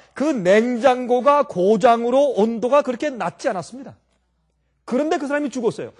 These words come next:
왜 죽었는가 보니까 그 사람은, "오, 이 냉장고에 갇혔기 때문에 내가 곧 얼어 죽을 것이라는 근심 때문에 죽었어요." 한 감리교의 유명한 감독이었던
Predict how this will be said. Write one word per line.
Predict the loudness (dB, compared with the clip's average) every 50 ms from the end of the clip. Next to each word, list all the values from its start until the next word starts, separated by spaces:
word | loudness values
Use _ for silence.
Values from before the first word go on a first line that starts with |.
| _ _
왜 | 0 0 0
죽었는가 | 0 0 -4 -6 -6 -6 -2 0 0 0
보니까 | 0 -2 0 0 0 0 0
그 | 0 -2
사람은, | 0 0 0 0 0 0 -2 -4 -10 -8 -2
"오, | 0 2 4 4 4 2
이 | 2 0
냉장고에 | 0 0 0 0 2 2 2 2 2 2 0 -2
갇혔기 | -2 -6 -8 -6 -6 -6 -6 -4
때문에 | -6 -6 -8 -4 0
내가 | 0 0 0
곧 | 0 -4 -4 -4 -10 _ -2
얼어 | 4 4 4 6 4 2 0 -2
죽을 | -6 -12 -10 -6 -4 -4 -4 -4 -4
것이라는 | 0 0 0 2 2 0 0 0 0 -2 -8
근심 | -8 -6 -6 -4 -4 -4 -2 -2 -2 -2 -2
때문에 | -4 -4 -2 -2 -2 -2
죽었어요." | -2 -4 -8 -8 -10 -14 -20 _ _ _ _ _ _ _ _ _ _ _ _ _ _ _ _ _ _ _ _ _ _ _ _ _ _ _ _ _ _ _ _ _ _ _ _ _ _ _ _ _ _ _ _ _ _ _ _ _ _ _ _ _ _ _ _ _ _ _ _ _ _ _ _ _ _ _ _ _ _ _ _ _ _ _ _ _ _ _ _ _ _ _ _ _ _ _ _ _ _ _ _
한 | _ -8 -8 -8 -8
감리교의 | -6 -6 -4 -4 -4 -2 0 0 0 2 0 0 -2
유명한 | -4 -2 -2 0 0 0 -2 -2 -6
감독이었던 | -8 -6 -4 -4 -2 -2 -2 -2 -4 -4 -4 -6 -8 -8 -8 -10